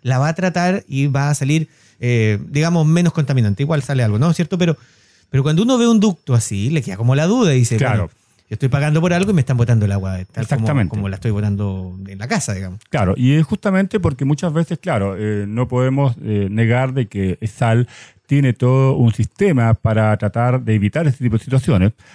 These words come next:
Speaker 2: pero según explicaciones que nos han dado los mismos ejecutivos,
Speaker 1: Ujú.
Speaker 2: de repente hay hechos fortuitos que están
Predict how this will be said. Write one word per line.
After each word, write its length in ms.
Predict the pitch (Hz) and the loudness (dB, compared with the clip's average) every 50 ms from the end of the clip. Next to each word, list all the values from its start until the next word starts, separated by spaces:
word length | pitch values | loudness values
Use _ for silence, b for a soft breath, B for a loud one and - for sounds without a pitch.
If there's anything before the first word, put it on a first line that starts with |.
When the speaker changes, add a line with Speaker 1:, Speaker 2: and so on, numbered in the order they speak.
| B B B B B - | B B B B B -2
Speaker 2:
pero 340 | 139 143 143 143 143 139 131 | 0 2 4 4 4 2 2
según 300 | - 151 139 175 208 233 | 2 2 4 4 4 4
explicaciones 600 | 220 - 202 170 170 143 - - 190 196 190 - | 2 2 2 2 2 0 0 0 0 0 0 -2
que 100 | - 160 | -2 -2
nos 80 | 151 | 0
han 100 | 151 156 | 0 0
dado 200 | 151 160 170 175 | 2 2 2 2
los 120 | 170 143 123 | 2 2 2
mismos 320 | 131 151 170 185 190 185 | 2 2 2 4 2 2
ejecutivos, 640 | 147 - 143 131 127 120 190 170 120 98 101 110 - | 2 0 -2 -4 -2 0 2 2 4 4 2 2 0
Speaker 1:
Ujú. 320 | _ - 117 117 120 160 | _ -12 -14 -14 -8 -2
Speaker 2:
de 100 | 135 139 | 0 0
repente 540 | 143 - 139 - 165 180 185 160 - 196 - - | 2 2 0 0 0 0 0 0 -2 -4 -4 -2
hay 340 | 156 156 170 180 185 190 - - | 0 0 2 4 2 2 0 0
hechos 440 | 156 170 180 - - 185 185 160 - | 0 0 0 2 2 2 2 2 4
fortuitos 600 | - 139 123 - - 233 208 - - 143 147 - | 2 2 0 0 0 0 0 2 2 0 0 0
que 80 | 147 139 | -2 -4
están 280 | - 156 156 147 139 | -2 -2 -2 -2 -2